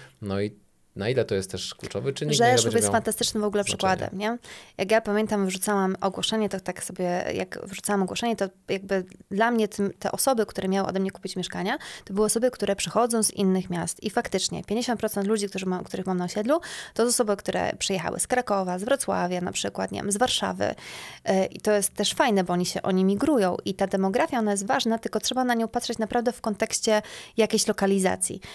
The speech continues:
Speaker 2: gus dostarcza nam wszelkich możliwych informacji, więc warto sobie na to popatrzeć. Nie tylko na to, ile mamy kobiet, mężczyzn i jak nam rośnie ta populacja, tylko fajnie na przykład zobaczyć na to,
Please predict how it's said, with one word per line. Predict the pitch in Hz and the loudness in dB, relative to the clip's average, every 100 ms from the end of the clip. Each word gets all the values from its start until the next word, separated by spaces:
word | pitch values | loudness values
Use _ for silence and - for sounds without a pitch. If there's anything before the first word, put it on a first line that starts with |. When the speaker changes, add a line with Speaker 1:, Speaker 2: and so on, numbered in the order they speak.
| - - | -16 -10
Speaker 2:
gus | 214 233 277 - | -2 2 2 0
dostarcza | 220 226 - 226 - | -2 0 2 2 2
nam | 220 | 2
wszelkich | 214 262 254 208 | 2 2 2 2
możliwych | 190 185 180 175 | 0 -2 -4 -6
informacji, | 185 180 175 - - | -6 -4 -2 -2 -2
więc | 190 196 | 0 4
warto | 208 220 190 | 4 2 0
sobie | - 180 | -4 -2
na | 180 | -4
to | 180 | -6
popatrzeć. | 180 196 185 - - | -8 -6 -6 -6 -2
Nie | 220 | 0
tylko | - 370 - 220 226 - - - - | 2 2 4 4 4 0 -12 -14 -4
na | 214 208 | 2 2
to, | 208 220 - | 4 2 2
ile | 226 220 | 4 4
mamy | 220 214 214 | 4 4 2
kobiet, | 208 214 208 202 | 2 2 4 4
mężczyzn | 202 214 - 214 - - | 4 2 2 0 -2 0
i | |
jak | 202 196 190 - 202 | 2 2 0 -4 0
nam | 196 190 | 4 4
rośnie | 190 185 190 | 4 2 -2
ta | 190 | -4
populacja, | - 185 185 | -2 -2 -2
tylko | 196 226 | -4 -4
fajnie | 220 247 254 220 | 0 2 2 2
na | 214 | 0
przykład | - | -2
zobaczyć | 196 202 - | 0 0 0
na | 196 | 0
to, | 208 | 2